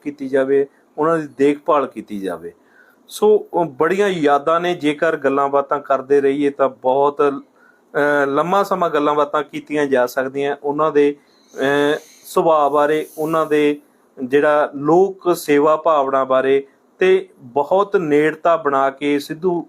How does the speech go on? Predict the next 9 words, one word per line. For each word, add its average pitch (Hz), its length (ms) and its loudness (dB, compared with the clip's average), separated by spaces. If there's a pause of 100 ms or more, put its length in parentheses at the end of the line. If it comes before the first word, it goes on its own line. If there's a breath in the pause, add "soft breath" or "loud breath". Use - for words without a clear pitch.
ਮੂਸੇਵਾਲਾ 131 560 0
ਦੇ 135 200 0
ਨਾਲ 117 440 0 (360 soft breath)
ਬਾਈ 135 140 0
ਸੁਖਪਾਲ 127 520 0
ਸਿੰਘ 143 200 -8
ਸਿੱਧੂ, 135 500 -4 (360 soft breath)
ਜਿਨ੍ਹਾਂ 160 300 0
ਨੇ 156 200 -2